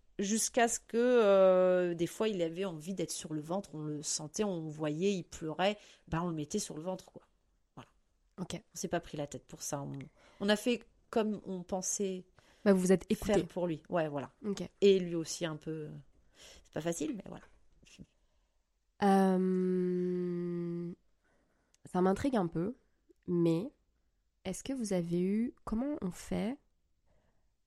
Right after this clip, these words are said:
Speaker 2: en tant que couple
Speaker 1: Ouais.
Speaker 2: pour se retrouver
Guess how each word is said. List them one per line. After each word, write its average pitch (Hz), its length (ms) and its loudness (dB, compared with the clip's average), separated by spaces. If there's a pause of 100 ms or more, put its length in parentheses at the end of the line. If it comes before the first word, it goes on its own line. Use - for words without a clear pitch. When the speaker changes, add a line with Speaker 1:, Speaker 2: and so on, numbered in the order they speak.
(1040)
Speaker 2:
en 180 100 -6
tant 165 160 -4
que 165 120 -4
couple - 380 -4 (320)
Speaker 1:
Ouais. 185 280 0 (220)
Speaker 2:
pour 185 120 -6
se - 120 -4
retrouver 185 600 -4